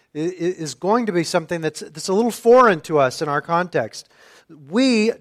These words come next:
don't need, likely, to, to, to see Christ magnified relative to angels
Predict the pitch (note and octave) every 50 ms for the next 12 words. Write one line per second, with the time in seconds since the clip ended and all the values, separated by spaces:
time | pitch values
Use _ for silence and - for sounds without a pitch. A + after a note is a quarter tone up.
0 | C#3 B2 - G#3 A3+ A#3+ B3+ C4 B3+ - - - - _ _ _ F3 D#3+ E3+ E3
1 | D#3+ D3+ D3+ D3+ E3+ F3+ G3+ - - D#3+ E3 F3 G#3 B3 A#3+ - - D3+ D3+ B2
2 | B2+ C#3 E3+ E3+ _ _ _ _ _ _ _ _ _ _ _ _ _ _ _ _
3 | _ _ _ _ _ _ _ _ _ - G3+ G3 G3 G#3+ - _ - F#3+ G3+ G#3+
4 | G3+ - - F#3+ - - - A#3 B3 A3 - - - A3+ G#3 G3 G3+ G#3 G3+ -
5 | - - - E3+ E3+ F3+ F#3 G3 G3+ A3 A#3 G#3+ G3+ G#3+ G3 - - G3 E3+ D#3+
6 | D#3+ E3 E3+ E3+ F3+ D#3 F3+ F#3 G3 G#3 G3 G3+ - G#3+ E3+ - - - G3+ A3
7 | - - G#3+ A#3 C4 C#4 B3 F#3 - E3 D3+ D3 F3 F#3+ - - -